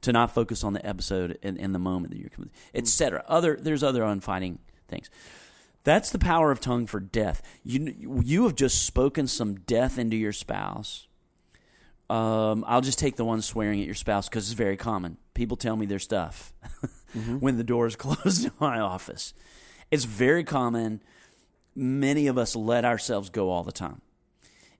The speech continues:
Speaker 1: And that is, that is a little piece of death being deposited in your spouse to their self-image.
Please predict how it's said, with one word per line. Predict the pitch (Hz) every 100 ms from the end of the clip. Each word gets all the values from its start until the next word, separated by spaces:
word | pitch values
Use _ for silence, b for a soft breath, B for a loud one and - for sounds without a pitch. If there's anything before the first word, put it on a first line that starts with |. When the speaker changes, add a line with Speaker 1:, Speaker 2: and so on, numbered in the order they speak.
| _
Speaker 1:
And | 120 113 107 -
that | 127 107 113 120 123 131 -
is, | 113 110 -
that | 113 123
is | 127
a | 117
little | 120
piece | - 127 101
of | 85 87
death | 107 101 95 -
being | 101 95 92
deposited | 87 - 98 95 95 92 -
in | 107 104
your | 117
spouse | - 98 95 -
to | -
their | 87 98
self-image. | 104 - 92 - 104 123 117 127 -